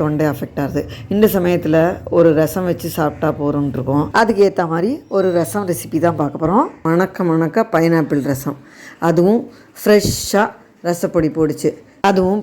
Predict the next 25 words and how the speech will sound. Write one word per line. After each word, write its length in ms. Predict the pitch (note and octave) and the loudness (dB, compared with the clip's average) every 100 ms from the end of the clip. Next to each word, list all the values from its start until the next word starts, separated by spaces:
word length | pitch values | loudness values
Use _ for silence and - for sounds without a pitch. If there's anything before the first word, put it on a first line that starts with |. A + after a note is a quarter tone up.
| G3 | 0
பன்னீராட்டம் 880 | F3 F3+ G3 F#3+ E3+ D#3 D3+ D#3 - - _ - E3 | 0 0 2 2 2 2 -2 -6 -8 -16 _ -14 -6
நல்ல 480 | E3+ F3 F#3 F3 - | -2 0 0 -2 2
தெளிவா 520 | D#3 E3 F3 E3+ D#3+ - - _ _ _ _ - | 2 4 2 2 0 -2 -10 _ _ _ _ -4
பார்க்கவே 400 | F3 E3+ E3+ F3+ F#3 | 0 0 2 2 2
சூப்பரா 320 | F3+ D#3 E3 D#3 | -2 -2 0 0
இருக்கும். 240 | C#3 E3+ F3 | -2 -6 -4
சாப்பிட்றதுக்கு 600 | E3 D#3 D#3 D#3+ D#3+ - F3 | -2 -2 0 -4 -4 -4 -4
இன்னும் 300 | E3+ G3 G#3 | -2 0 0
ரொம்ப 200 | F3 D#3+ D#3+ | 2 2 0
ரொம்ப 160 | D#3 D#3+ | 2 0
ஜோரா 240 | D#3+ D3+ D3 | 0 0 -2
இருக்கும். 260 | C3+ C3 B2+ - - A#3 | -4 -6 -10 -14 0 2
எப்படி 180 | A3 G#3 | 4 2
பண்ணலான்னு 280 | F3+ F3+ F3+ | 0 0 0
பார்க்கலாமா? 320 | F#3+ A#3+ F4 - - - - | 0 0 -2 -6 -16 -14 0
சட்டுன்னு 460 | B3+ B3+ A#3+ G#3 G3 A#3 - - F#3 | 2 2 0 -2 -2 -4 -8 -4 0
ஒரு 140 | F#3 A#3+ F#3+ | 0 0 -2
ரசப்பொடி 400 | F3 G3+ F3+ D#3+ D#3+ | -2 -2 0 2 2
ரெடி 140 | D3+ | 0
பண்ணிடலாம். 480 | E3 D3+ D3+ E3 A#3+ - A#3+ | -2 -2 0 2 2 4 4
இந்த 160 | C4 C4 | 4 2
பொடியை 280 | G#3 F#3 G3+ | 2 2 2
வச்சு 260 | F3 - F3 F3+ G#3+ - - | 0 -2 -4 -4 -6 -16 -2
சட்டு 220 | A3 - - | 0 0 -2
சட்டுன்னு 320 | F#3 F#3 A3 | -4 -2 -2